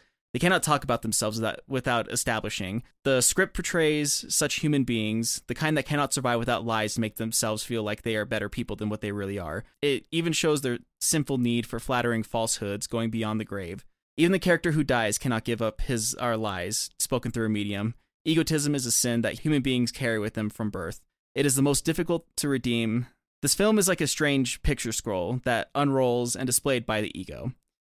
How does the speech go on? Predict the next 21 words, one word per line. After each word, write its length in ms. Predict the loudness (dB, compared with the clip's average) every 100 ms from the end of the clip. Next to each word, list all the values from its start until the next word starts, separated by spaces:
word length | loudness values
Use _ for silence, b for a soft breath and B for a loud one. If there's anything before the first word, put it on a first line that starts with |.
| _ 0
You 60 |
say 200 | 4 6
that 120 | 6 2
you 120 | 0
can't 260 | 0 0 2
understand 380 | 0 0 0
the 60 | 0
script 260 | -2 -2 -2
at 80 |
all, 320 | -2 0 0 -2 -6 -2
but 200 | 0 0
it's 140 | -2 -2
because 580 | -2 0 2 2 0
the 80 | -2
human 240 | 0 0 2
heart 200 | 2 0
itself 300 | 0 -4 -2
is 100 | -4
impossible 400 | -2 -4 -4 -6
to 60 |
understand. 560 | -6 -6 -6 -6 -8 -10